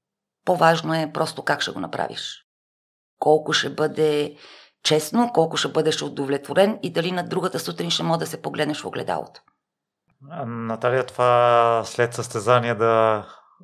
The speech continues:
Speaker 2: а, ги накажеш да разпускат до Черни връх, след като си видяла другия, не е ли вече малко прекалено за ам-,
Speaker 1: Не.
Speaker 2: аматьори?
Speaker 1: Не, по никакъв начин. М, защото,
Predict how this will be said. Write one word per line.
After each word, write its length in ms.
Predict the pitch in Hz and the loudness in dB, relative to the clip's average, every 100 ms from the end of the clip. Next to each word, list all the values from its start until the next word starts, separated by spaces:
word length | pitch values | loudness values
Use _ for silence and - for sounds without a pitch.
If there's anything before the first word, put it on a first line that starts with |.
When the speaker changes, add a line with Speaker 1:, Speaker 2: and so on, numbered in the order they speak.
| - | -14
Speaker 2:
а, 260 | 131 113 107 | -6 -4 -6
ги 140 | 117 | -6
накажеш 460 | 110 113 113 107 107 | -6 0 2 2 -2
да 160 | 110 | -2
разпускат 580 | 104 - 107 - 107 - | -2 -6 -12 -10 -12 -12
до 120 | 113 104 | -12 -6
Черни 340 | - 107 110 | -2 -2 -2
връх, 340 | 104 110 - - | -4 -4 -8 -8
след 200 | 117 113 | -4 -2
като 140 | 113 | -4
си 100 | - | -4
видяла 460 | 113 117 113 113 107 | 0 6 6 6 4
другия, 240 | 110 107 | -2 -2
не 100 | 107 | -2
е 40 | 110 | -2
ли 80 | |
вече 240 | 107 117 117 | 0 0 4
малко 240 | 117 - | 2 2
прекалено 420 | - 117 117 120 | -4 -2 2 0
за 360 | 107 110 110 104 - - | 2 2 2 0 -6 -4
ам-, 220 | 151 110 | 0 0
Speaker 1:
Не. 20 | - | 0
Speaker 2:
аматьори? 680 | 113 107 - 107 107 - _ | -8 -8 -6 -6 -6 -10 _
Speaker 1:
Не, 420 | 156 160 175 - - | -6 -2 -2 -6 -10
по 100 | 139 | -6
никакъв 440 | 180 170 170 156 | -2 0 0 -2
начин. 440 | 151 139 - - - - | -2 -2 -4 -8 -14 -10
М, 300 | 160 165 160 165 - _ _ - | -4 -2 -2 -4 -12 _ _ -10
защото, 640 | 135 220 - 180 180 202 | -4 0 4 2 4 2